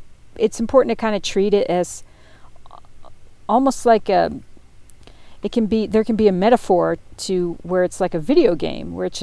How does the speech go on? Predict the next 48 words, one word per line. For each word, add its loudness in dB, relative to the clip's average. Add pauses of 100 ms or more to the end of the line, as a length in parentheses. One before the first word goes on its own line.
(140)
it's -4
like -4
a -6
series 0
of -10
challenges. -6 (320)
And -2
the -4
only 4
one 4
that 2
we're 2
competing 0
against 0
is -4
ourselves. -2 (640)
Um, -2
making -4
sure -2
that 2
we 0
have 0
a -6
good 0 (160)
moral 0
code 2
that 2
we -2
live 0
by, 0
and -6 (320)
that -2
we -2
know 0
who -4
we 0
are 6
and -6
what -2
we -2
want -4
and -6
what -4
we -12
stand -6
for, 0
and, -8
like, -10